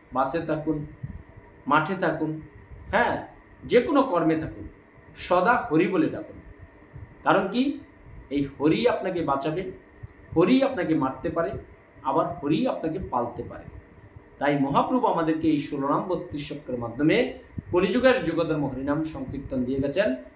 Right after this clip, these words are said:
এই নামের মাধ্যমে আমাদের এই জীবনকে আমরা সার্থক করতে পারি ভক্তের মাধ্যমে।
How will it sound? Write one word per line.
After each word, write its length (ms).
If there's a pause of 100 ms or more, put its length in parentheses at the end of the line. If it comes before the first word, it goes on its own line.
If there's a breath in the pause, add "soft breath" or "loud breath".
(160)
এই 80
নামের 440
মাধ্যমে 400 (460)
আমাদের 280
এই 120
জীবনকে 460
আমরা 200
সার্থক 440
করতে 280
পারি 140
ভক্তের 360
মাধ্যমে। 400